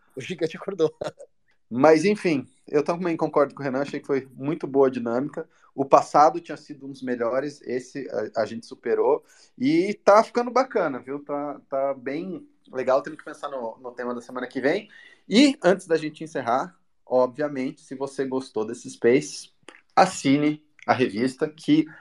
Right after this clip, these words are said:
Speaker 2: é também de excelentíssima qualidade. Não tem nada igual você receber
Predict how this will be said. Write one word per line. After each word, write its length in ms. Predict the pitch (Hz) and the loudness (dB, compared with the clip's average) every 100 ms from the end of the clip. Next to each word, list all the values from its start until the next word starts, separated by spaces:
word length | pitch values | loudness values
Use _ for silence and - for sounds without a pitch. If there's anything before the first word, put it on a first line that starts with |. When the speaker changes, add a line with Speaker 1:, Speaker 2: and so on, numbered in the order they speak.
| _ _ _ | _ _ _
Speaker 2:
é 280 | 120 139 139 123 123 - | 6 6 4 -10 -14 2
também 440 | 143 135 123 123 | 4 6 6 4
de 120 | 131 | 0
excelentíssima 920 | 135 - 120 120 123 127 127 131 127 - _ _ | -4 -2 -2 -4 -4 -6 -4 -2 -2 -6 _ _
qualidade. 760 | - 117 117 104 95 98 110 - _ | 4 6 6 4 2 0 -8 -14 _
Não 220 | - 107 117 | -8 -8 -8
tem 400 | 110 117 123 117 _ | -6 -4 -4 -8 _
nada 600 | - 98 101 120 120 123 | -12 -4 4 6 6 4
igual 260 | 123 104 104 | 0 2 2
você 220 | 104 - | 0 -10
receber 520 | 104 - 98 90 101 | -16 -10 -8 -6 -6